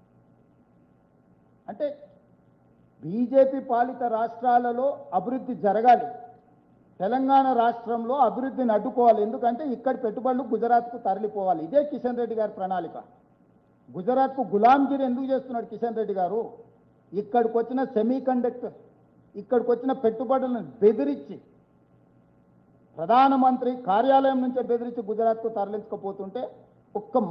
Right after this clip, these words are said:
మాట కూడా కిషన్ రెడ్డి గారు మాట్లాడతలేరు. ఈ రాష్ట్రానికి తీరని అన్యాయం కేంద్ర ప్రభుత్వం స్వయంగా ప్రధానమంత్రి కార్యాలయం నుంచే ఒత్తిడి జరుగుతుంటే కేంద్ర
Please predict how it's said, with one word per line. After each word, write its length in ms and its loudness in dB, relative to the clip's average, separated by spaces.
మాట 220 4
కూడా 180 2
కిషన్ 280 -4
రెడ్డి 200 -4
గారు 200 -2
మాట్లాడతలేరు. 580 -8
ఈ 100 -2
రాష్ట్రానికి 560 0
తీరని 420 2
అన్యాయం 300 0
కేంద్ర 320 -2
ప్రభుత్వం 340 -4
స్వయంగా 400 0
ప్రధానమంత్రి 540 0
కార్యాలయం 500 0
నుంచే 160 -10
ఒత్తిడి 320 -8
జరుగుతుంటే 480 -10
కేంద్ర 320 6